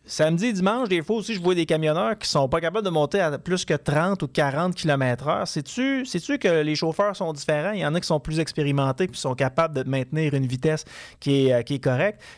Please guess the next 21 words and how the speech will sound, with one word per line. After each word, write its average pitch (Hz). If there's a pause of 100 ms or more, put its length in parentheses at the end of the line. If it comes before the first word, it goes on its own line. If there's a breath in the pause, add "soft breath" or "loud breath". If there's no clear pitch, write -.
Puis 143
les 151
nouveaux, 151
des 151
fois, 170
sont 135
pas 139
capables 147
de 139
se 123
donner 143
une 139
swing 156
sur 143
le 131
sens 135
du 131
monde. 196
Comment 156
ça -
fonctionne ? 190